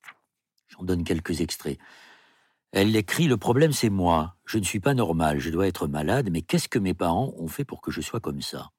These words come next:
Je n'y peux rien, cette fille me plaît.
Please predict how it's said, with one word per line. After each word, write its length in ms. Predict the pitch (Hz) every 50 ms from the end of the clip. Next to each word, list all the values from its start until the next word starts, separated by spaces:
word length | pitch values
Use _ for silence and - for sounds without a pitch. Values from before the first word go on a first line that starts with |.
| _ _ _ _ _ _ _ _
Je 120 | - - 101
n'y 140 | 95 95
peux 140 | 85 - 101
rien, 380 | 78 76 73 78 85 117 165 - _ _ _ _
cette 280 | - - - - - -
fille 240 | - 131 135 113 85
me 140 | 73 73
plaît. 420 | - - - 80 78 76 71 73